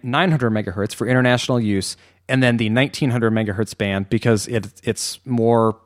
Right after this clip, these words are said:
uh, widespread here in the U S for roaming, uh, as well as other places too. So, so keep, keep that in mind. But to make it simple, quad band is the way to go if you're looking for an unlocked device.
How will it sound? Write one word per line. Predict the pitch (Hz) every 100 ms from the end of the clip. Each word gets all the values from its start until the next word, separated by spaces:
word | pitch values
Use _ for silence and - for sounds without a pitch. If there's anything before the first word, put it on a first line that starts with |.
| _
uh, | 110 107 104 101
widespread | 123 120 117 - - 123 104
here | 101 110
in | 104
the |
U | 101 104 101
S | 95 -
for | - 113 107
roaming, | 101 110 107 98 95 - - -
uh, | 107
as | 107 110
well | 113
as | 104
other | 107 95
places | - 90 - -
too. | 95 87
So, | - 104 - - -
so | - 147
keep, | - 190 - _
keep | - 190
that | 156 147
in | 135
mind. | 135 135 127
But | 131 - _ _
to | -
make | 165 175
it | 151
simple, | - 165 185 175
quad | - 175 170 165
band | 165 165 156
is | 131
the | 117
way | 127 131
to | 127
go | 123 123 123
if | 123
you're | 123
looking | 117 113 110
for | 113
an | 104
unlocked | 107 104 101
device. | 98 104 98 -